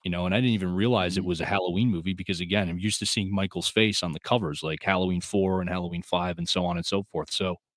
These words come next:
Speaker 1: um, yeah, it, it suffers from that. It suffers from the audience expectation that they're gonna get another movie with Michael, and I think that's what the initial turnoff is, is that, "Well, he's not in it, so I'm just not gonna give it the time of day." But, um,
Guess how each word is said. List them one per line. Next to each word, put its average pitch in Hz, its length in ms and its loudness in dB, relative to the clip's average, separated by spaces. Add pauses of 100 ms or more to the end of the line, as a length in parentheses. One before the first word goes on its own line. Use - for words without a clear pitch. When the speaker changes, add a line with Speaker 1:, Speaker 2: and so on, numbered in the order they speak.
(680)
Speaker 1:
um, 95 340 2
yeah, 117 220 4
it, 110 120 2
it 110 160 0
suffers 127 480 2
from 87 180 -2
that. 85 180 0
It 98 100 -2
suffers 113 460 0
from 95 500 0 (640)
the 110 180 2
audience 101 500 2
expectation 95 760 0
that 85 200 -2
they're 98 120 0
gonna 92 180 2
get 92 200 2
another 90 260 0
movie 87 260 0
with 82 180 -4
Michael, 82 440 -2
and 87 100 -2
I 87 60 -2
think 95 220 -2
that's 90 200 -4
what 95 140 -2
the 87 120 -6
initial 87 520 0 (140)
turnoff 90 540 -2
is, - 140 -12
is 71 120 -12
that, 76 200 -6
"Well, 104 200 2
he's 107 200 -2
not 95 200 0
in 98 100 2
it, 85 140 -4
so 87 220 0
I'm 92 120 0
just 90 180 -2
not 90 180 0
gonna 90 160 -2
give 90 160 -2
it 87 80 -8
the 87 60 -10
time 90 240 -4
of 160 60 -6
day." 82 260 -4
But, - 180 -4 (800)
um, 80 360 -4